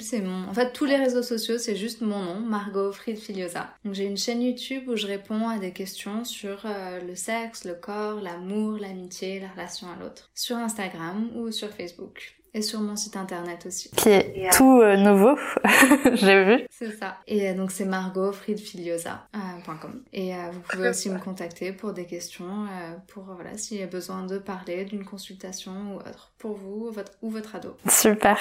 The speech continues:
Speaker 2: En tout cas, merci beaucoup Margot d'avoir accepté mon invitation. Je suis ravie d'avoir pu, euh, faire cet épisode, euh, avec vous.
Speaker 1: Bah, c'était un plaisir. Merci de m'avoir invitée.
Speaker 2: Merci d'avoir écouté le podcast jusqu'au bout.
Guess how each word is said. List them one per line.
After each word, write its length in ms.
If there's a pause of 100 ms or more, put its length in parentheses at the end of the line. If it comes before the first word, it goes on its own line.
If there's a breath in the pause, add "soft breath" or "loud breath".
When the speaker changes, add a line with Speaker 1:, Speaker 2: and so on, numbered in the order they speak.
(120)
Speaker 2:
En 120
tout 160
cas, 140
merci 360
beaucoup 300
Margot 340
d'avoir 280
accepté 440
mon 180
invitation. 640
Je 60
suis 300
ravie 500
d'avoir 400
pu, 160
euh, 380
faire 260
cet 220
épisode, 560
euh, 240 (100)
avec 300
vous. 420
Speaker 1:
Bah, 180
c'était 300
un 260
plaisir. 460 (140)
Merci 380
de 40
m'avoir 320
invitée. 440 (160)
Speaker 2:
Merci 280
d'avoir 300
écouté 340
le 140
podcast 600 (120)
jusqu'au 480
bout. 260